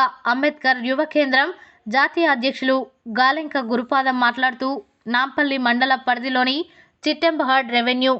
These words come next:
గ్రామ శివారులోని పదకొండు సర్వే నెంబర్లు గల ప్రభుత్వ భూమి అక్రమ రిజిస్ట్రేషన్లు పొందినట్లు, విలువైన స్థలాన్ని ప్రజల సౌకర్యార్థం ప్రభుత్వ కార్యాలయాలు ఏర్పాటు చేయడానికి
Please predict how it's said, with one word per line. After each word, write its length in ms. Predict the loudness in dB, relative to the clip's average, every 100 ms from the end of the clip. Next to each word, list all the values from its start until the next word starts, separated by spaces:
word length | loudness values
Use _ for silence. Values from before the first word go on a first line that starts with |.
| -4 -4
గ్రామ 320 | 0 0 -4
శివారులోని 680 | -4 -2 0 0 0 0 -2 -4 -12 -20 _ -2
పదకొండు 500 | -2 0 0 2 0
సర్వే 380 | 0 -2 0 -2
నెంబర్లు 400 | 0 -2 -2 -2
గల 140 | 0 2 0 -6 _ -2
ప్రభుత్వ 460 | -2 -2 -4 -2 -2
భూమి 340 | -2 0 0 -2 _ -4
అక్రమ 360 | -4 -2 0 0
రిజిస్ట్రేషన్లు 760 | -2 -6 -4 -2 -2 -2 -2 -2 -2
పొందినట్లు, 520 | -2 0 -2 0 -2 -2 -8 _ _ _ -6
విలువైన 460 | 0 0 0 0
స్థలాన్ని 600 | -2 0 0 0 0 -4 -6 -10 -4
ప్రజల 280 | -2 0 -2
సౌకర్యార్థం 800 | 0 -2 -2 -2 0 0 0 -2 -4 _ _ _ -4
ప్రభుత్వ 360 | -2 -2 -2 -2 2
కార్యాలయాలు 640 | 0 0 -2 0 0 -2 -10 -8
ఏర్పాటు 400 | -4 -2 -2 -2
చేయడానికి 600 | -2 0 0 0 -4 -4